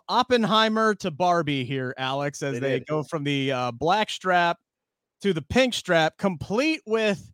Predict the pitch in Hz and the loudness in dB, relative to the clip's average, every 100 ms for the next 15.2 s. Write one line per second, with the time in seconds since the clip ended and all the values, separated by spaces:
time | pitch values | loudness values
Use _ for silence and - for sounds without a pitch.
0 | _ _ _ _ _ - 254 254 240 226 | _ _ _ _ _ -6 -2 0 0 0
1 | 208 202 185 - 180 151 147 147 151 151 | 2 2 2 0 -4 -6 -6 -6 -2 0
2 | 151 - 170 175 165 165 151 139 135 143 | 0 0 -2 -2 -2 -2 -2 -2 -6 -6
3 | 143 131 143 139 131 127 123 131 135 135 | -6 -4 -2 0 0 0 -4 -6 -8 -8
4 | 127 151 151 143 135 127 131 143 _ _ | -6 -2 -2 -4 -6 -4 -4 -8 _ _
5 | _ _ _ - 156 180 170 180 175 151 | _ _ _ -8 -2 2 2 2 0 -2
6 | 156 156 165 151 165 147 127 160 135 120 | -4 -2 -2 -2 -6 -6 -4 -4 -4 -6
7 | - - 165 160 156 151 - 185 208 196 | -12 -10 -2 2 4 2 2 2 2 -2
8 | 170 165 160 135 160 175 156 - 165 156 | 0 0 0 -2 0 2 0 -8 -6 -2
9 | 151 143 139 131 123 117 107 _ _ _ | -2 0 0 0 -2 -4 -10 _ _ _
10 | _ _ _ _ - 208 196 - 269 196 | _ _ _ _ -8 -4 -4 -6 -10 -8
11 | 190 - 170 - 175 147 127 - 143 139 | -8 -2 -2 -2 -6 -4 -6 -4 -4 -2
12 | 120 110 _ _ _ 165 160 190 - 185 | -4 -10 _ _ _ -4 -2 -2 0 0
13 | 165 151 156 156 - 151 143 131 120 - | 0 2 2 0 -2 -2 0 0 -2 -4
14 | 151 135 135 135 - 185 156 160 143 165 | -4 -4 -4 -4 -2 -4 -2 -4 0 0
15 | 151 | 0